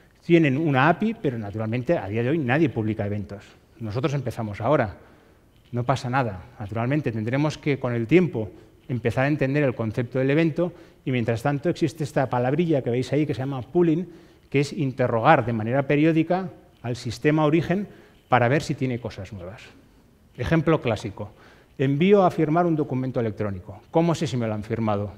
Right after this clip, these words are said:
Lo perfecto sería que el portafirmas emitiese un evento y diga,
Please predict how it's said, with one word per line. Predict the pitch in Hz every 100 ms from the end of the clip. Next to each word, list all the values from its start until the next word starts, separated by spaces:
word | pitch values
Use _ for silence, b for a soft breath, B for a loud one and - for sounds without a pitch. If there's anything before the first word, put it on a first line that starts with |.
| - - b b b
Lo | 113 117
perfecto | 107 98 131 156
sería | 147 143 175 135
que | 117
el |
portafirmas | - 104 104 - 131 160 160
emitiese | 147 131 139 156
un |
evento | 147 165 175 170 196 196
y |
diga, | 151 135 120